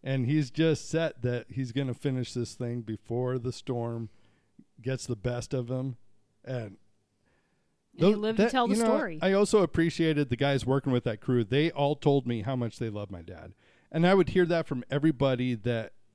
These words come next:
Speaker 1: I was, uh, I had the honor of working with or getting to meet when, with Dad. They always told me how much they loved him, loved working with him, and what a joy he was to be with. So, uh, yeah.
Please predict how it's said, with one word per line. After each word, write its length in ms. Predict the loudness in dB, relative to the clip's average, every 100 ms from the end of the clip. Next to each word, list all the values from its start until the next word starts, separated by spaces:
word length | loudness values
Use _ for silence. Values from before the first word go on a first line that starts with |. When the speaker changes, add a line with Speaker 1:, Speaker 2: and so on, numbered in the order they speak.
| _ -8
Speaker 1:
I 160 | -6
was, 360 | -2 -4 -6 -16 -12
uh, 260 | -10 -10 -12 _ _ _ -10
I 60 |
had 200 | -4 -4 -2
the 80 | -2
honor 320 | 0 -2 -2
of 240 | -4 -4
working 380 | -2 -2 -4 -2
with 280 | -2 -2 -2
or 100 | -6
getting 340 | -2 -4 -2 -4
to 80 |
meet 360 | -2 -2 -4 -8 -18 _ -12
when, 320 | -8 -6 -8 -8
with 320 | -4 -4 -4
Dad. 340 | -6 -6 -10 -14 _ _ _ _ -2
They 180 | 0 2
always 360 | 2 4 2
told 220 | 2 0 0
me 100 | -2
how 120 | 0
much 360 | 0 0 -4 -4
they 140 | -4
loved 340 | -4 -6 -6 -6
him, 320 | -4 -4 -8 _ _ _ -6
loved 200 | -4 -2
working 400 | 0 0 2 2
with 200 | 0 0
him, 280 | -2 -2 -6 -16 _ -6
and 180 | 0
what 140 | 0 0
a 40 |
joy 280 | 0 -2 0
he 100 | -2
was 220 | -4 -4
to 40 | -6
be 120 | -6
with. 240 | -6 -8
So, 320 | -8 -6 -6 -8 -16 _ _ -16
uh, 240 | -12 -12 -14 _ _ -8
yeah. 220 | -6 -6